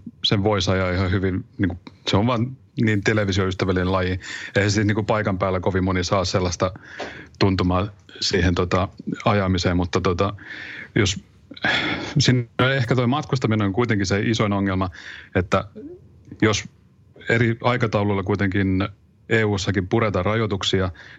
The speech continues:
niin miten esimerkiksi Italiasta lähdetään jonnekin paikkoihin, siellä joudutaan ne karanteenit hoitamaan, eri maista tulevat ihmiset eri mantereille matkustetaan, niin se, se on ehkä se niinku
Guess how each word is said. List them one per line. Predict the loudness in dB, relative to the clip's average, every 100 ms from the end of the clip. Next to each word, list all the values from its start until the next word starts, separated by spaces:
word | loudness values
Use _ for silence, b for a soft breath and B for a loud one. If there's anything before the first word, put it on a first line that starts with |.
| 0
niin | 2
miten | 2 0
esimerkiksi | 0 0 0 0
Italiasta | 0 0 -2 -2 0
lähdetään | 0 0 0 0
jonnekin | 0 -2 -2
paikkoihin, | 0 -2 0 0 2
siellä | 2 0
joudutaan | 0 0 0
ne | 0
karanteenit | 0 0 0 -2 0
hoitamaan, | 0 2 0 0 -4 B B B B B
eri | 2 2
maista | 0 -2 0
tulevat | 0 2 0 0
ihmiset | 2 0 -2 -6 -16 -10 -8 -8 -10 -20 -20 -20 -20 -2 2
eri | 2
mantereille | 2 2 0 0 0
matkustetaan, | 0 -2 -2 0 2 2
niin | 2
se, | 0 0
se | 0 0
on | 0
ehkä | 0 0
se | 0
niinku | 0 -2